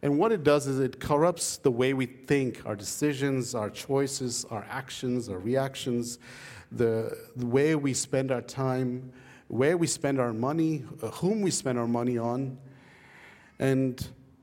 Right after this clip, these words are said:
you know, John Piper, in his book, Desiring God, you know, he sums up the, the philosophy of Christian life. God is most glorified in us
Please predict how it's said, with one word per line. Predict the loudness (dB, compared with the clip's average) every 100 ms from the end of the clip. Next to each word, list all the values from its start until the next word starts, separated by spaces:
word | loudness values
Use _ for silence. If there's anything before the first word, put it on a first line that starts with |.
| _
you | 2
know, | 2
John | 4 2 4
Piper, | 6 6 6 4
in | 4
his | 0 2
book, | 2 2
Desiring | -2 0 2 2 2
God, | 2 2 2
you | -2
know, | -2
he | -2
sums | 0 2 2 2
up | 0 0 -6 0
the, | 0 0
the | -2
philosophy | 0 2 2 -2 -2
of | -2
Christian | -4 -4 -4 -2 0
life. | 0 -2 -8 -16 _ -20 -20 -20 -20 -20 -14 2
God | 6 6 6
is | 4 4
most | 4 4 2
glorified | 2 4 4 2 2 2
in | 0 0
us | 0 0 -6 -8